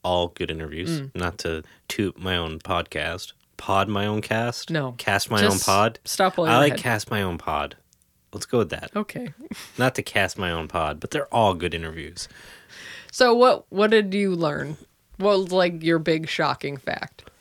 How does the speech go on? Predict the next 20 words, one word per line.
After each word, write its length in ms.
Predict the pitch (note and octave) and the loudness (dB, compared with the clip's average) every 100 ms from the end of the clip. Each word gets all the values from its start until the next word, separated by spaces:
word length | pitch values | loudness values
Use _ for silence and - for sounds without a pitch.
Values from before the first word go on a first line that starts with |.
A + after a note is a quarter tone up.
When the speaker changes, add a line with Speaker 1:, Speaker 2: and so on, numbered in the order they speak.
| - | -10
Speaker 1:
I 60 | |
was 140 | G2 F2 | -10 -6
not 160 | F#2 | -8
prepared 340 | - F2 F2+ D#2+ | -8 -4 -4 -4
for 80 | D#2+ | -8
the 80 | E2+ | -6
question 340 | E2+ E2 E2+ | -6 -6 -6
that 140 | D#2 D2+ | -4 -4
I 80 | |
gave 260 | D2+ D#2+ D#2 | -4 -6 2
Speaker 2:
I 80 | A3 | 4
Speaker 1:
you. 60 | |
Speaker 2:
was 120 | G#3 G3 | 4 4
gonna 140 | G3+ | 4
say, 180 | G3+ E3 - - | 4 0 -4 -2
I 120 | A3 | 0
think 320 | B3+ F4+ - - | 2 0 -6 0
Speaker 1:
The 60 | A#3 | 2
Speaker 2:
also 200 | C4 | 4
for 40 | - | 2